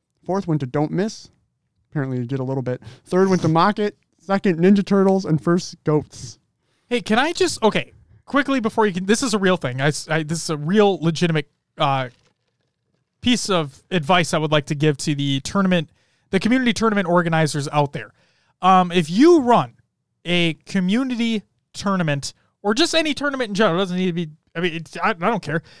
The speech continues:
Speaker 2: Please, for the love of God,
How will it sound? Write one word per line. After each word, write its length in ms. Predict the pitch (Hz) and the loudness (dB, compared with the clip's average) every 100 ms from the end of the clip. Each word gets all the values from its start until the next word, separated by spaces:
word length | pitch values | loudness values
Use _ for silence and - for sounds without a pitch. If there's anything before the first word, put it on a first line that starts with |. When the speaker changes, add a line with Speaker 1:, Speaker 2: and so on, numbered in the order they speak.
| _ _ _ _ _ _ | _ _ _ _ _ _
Speaker 2:
Please, 760 | - 269 320 349 359 349 - - _ _ _ _ _ | -12 -4 2 4 4 2 -6 -14 _ _ _ _ _
for 320 | - 247 226 | -6 0 2
the 100 | 196 | 2
love 440 | 196 208 240 285 | 0 4 4 4
of 160 | 285 214 | 2 2
God, 460 | 185 156 120 120 | 4 4 2 -8